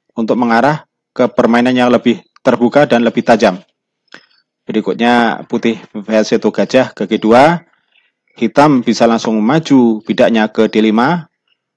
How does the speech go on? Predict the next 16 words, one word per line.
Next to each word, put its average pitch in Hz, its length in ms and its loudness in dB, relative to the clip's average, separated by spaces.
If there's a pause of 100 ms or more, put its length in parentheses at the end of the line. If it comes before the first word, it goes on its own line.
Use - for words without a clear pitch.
untuk 110 240 -4
mengharapkan 110 480 0
satu 107 240 -4
pertukaran 120 720 -2 (560)
sehingga 107 400 -2
mengarah 110 320 -2
ke 107 240 0
permainan 104 400 -2
yang 107 80 -2
ter-, 104 240 -10 (160)
lebih 113 240 -4
terbuka. 98 480 -4 (800)
Nah, 90 160 -10
manakala 104 480 0
putih 104 320 -6 (480)
memukul, 120 720 2